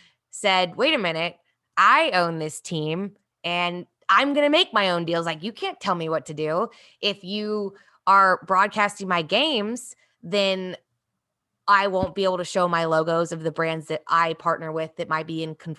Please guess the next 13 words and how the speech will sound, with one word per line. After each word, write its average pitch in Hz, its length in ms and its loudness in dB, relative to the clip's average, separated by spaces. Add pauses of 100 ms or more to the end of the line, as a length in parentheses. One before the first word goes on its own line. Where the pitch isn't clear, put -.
conflict 165 460 -2
with 147 140 -12
yours. 190 640 -2 (420)
But 190 160 2
otherwise, 185 500 4
like, 170 180 -2
no, 226 200 2
I'm 226 200 4
gonna 285 160 0
form 202 300 0
my 170 200 0
own 277 180 -2
deals." 98 460 -10